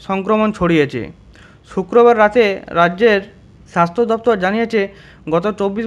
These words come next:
ঘন্টায় রাজ্য জুড়ে যে ছশো ছেচল্লিশ জনের মধ্যে নতুন করে সংক্রমণ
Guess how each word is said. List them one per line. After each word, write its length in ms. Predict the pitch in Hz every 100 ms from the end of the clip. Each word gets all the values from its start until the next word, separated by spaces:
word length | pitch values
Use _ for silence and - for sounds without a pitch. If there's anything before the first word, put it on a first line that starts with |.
| 220
ঘন্টায় 320 | 233 214 190
রাজ্য 180 | 170 185 226
জুড়ে 220 | 233 208 185 185 - -
যে 60 | 185 -
ছশো 260 | 185 185 226
ছেচল্লিশ 420 | 208 202 240 233 185
জনের 260 | 214 226 226 - - - - - -
মধ্যে 200 | 190 196 233
নতুন 200 | 190 185 233
করে 120 | 226 226 220
সংক্রমণ 380 | 196 196 226